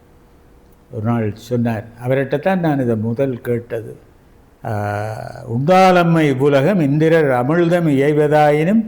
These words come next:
இனிதென தமியர் உண்டலும் இலரே." இந்திரனுடைய அமிர்தம் வந்து பொருந்திட்டுது, கையக்க இருக்கு. அமிர்தம் என்னது? அம் மிருத்,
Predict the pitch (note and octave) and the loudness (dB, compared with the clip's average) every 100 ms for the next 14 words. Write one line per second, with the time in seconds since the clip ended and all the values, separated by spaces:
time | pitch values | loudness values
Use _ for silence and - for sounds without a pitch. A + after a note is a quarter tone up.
0 | - - - C3 E3+ E3 D#3+ F#3+ G3+ - | -6 -20 -4 -2 0 2 2 0 -4 -2
1 | D3+ G3 B3+ A3+ F3 C#3+ C3 B2+ B2+ A2+ | 0 2 2 2 2 0 0 0 0 -4
2 | G2+ G#2 G#2+ - _ - - E3+ G#3 A3 | -8 -10 -14 -20 _ -14 -4 0 2 2
3 | G3 E3 D3+ F3+ G3+ D3 C3+ D#3 E3 E3 | 2 0 0 2 2 0 -2 -2 -2 -2
4 | - - - _ _ _ _ C#3 C3+ B2 | -6 -16 -20 _ _ _ _ -4 -2 0
5 | F#3+ F#3+ - C#3 C#3 C3+ C#3 A#2+ A#2 A#2+ | -2 -4 -4 -2 0 0 0 -2 -6 -6
6 | E3+ E3 D3+ D3+ E3 C#3 C3 - C#3 B2 | -2 0 0 0 0 2 0 -4 -10 -16
7 | - _ _ _ _ _ _ _ _ _ | -18 _ _ _ _ _ _ _ _ _
8 | _ - E3+ B3+ A#3+ A3+ G3 F#3 G3 A3 | _ -4 -2 0 2 2 2 0 0 0
9 | F3+ A3+ F#3+ D#3 G3 G3 - | 0 2 2 2 2 0 -2